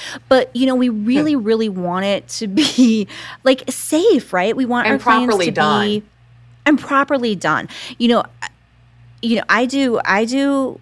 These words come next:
Speaker 1: a wax in fifteen, a Brazilian wax in fifteen minutes, including, like, changing time. But it was never the goal. I mean, I'm just kinda, like, digressing right here, our conversation, because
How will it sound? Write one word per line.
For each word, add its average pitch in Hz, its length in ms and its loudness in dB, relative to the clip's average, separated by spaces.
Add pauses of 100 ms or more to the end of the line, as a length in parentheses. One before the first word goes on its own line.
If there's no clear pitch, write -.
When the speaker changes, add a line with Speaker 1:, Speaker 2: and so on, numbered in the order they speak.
(120)
Speaker 1:
a 214 100 2
wax 170 640 -2
in 196 220 -4
fifteen, 175 580 -6
a 185 80 -4
Brazilian 165 460 -4
wax 151 280 -4
in 170 80 -6
fifteen 156 420 -10
minutes, 220 360 -2
including, 170 560 -4
like, 123 160 -8
changing 233 480 -4
time. 214 420 -6 (300)
But 262 100 6
it 269 120 0
was 262 180 -2
never 262 420 0
the 294 100 -2
goal. 170 680 0 (560)
I 208 60 2
mean, 185 120 -2
I'm 170 100 -4
just 170 140 -10
kinda, 160 220 -6
like, 151 160 -8
digressing 160 600 -8
right 175 180 -4
here, 185 220 -2
our 160 100 -6
conversation, 175 760 -4
because 175 500 -2